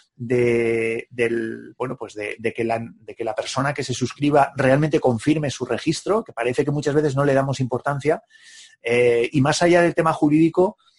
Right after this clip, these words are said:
también hay una importancia técnica. No sé, ¿nos puedes hablar un poco de,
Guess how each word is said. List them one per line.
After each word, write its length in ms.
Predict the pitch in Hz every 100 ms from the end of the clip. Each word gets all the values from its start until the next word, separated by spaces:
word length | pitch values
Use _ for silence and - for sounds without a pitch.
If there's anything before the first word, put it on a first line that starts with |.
| _ _ _
también 260 | 131 151
hay 80 | 202
una 120 | 185
importancia 440 | 147 139 131 117 117
técnica. 460 | 196 170 123 107 -
No 100 | 165
sé, 120 | 135
¿nos 140 | 131 -
puedes 260 | 185 214
hablar 360 | 220 208 202 196 -
un 140 | 170
poco 280 | 180 175 180
de, 300 | 170 165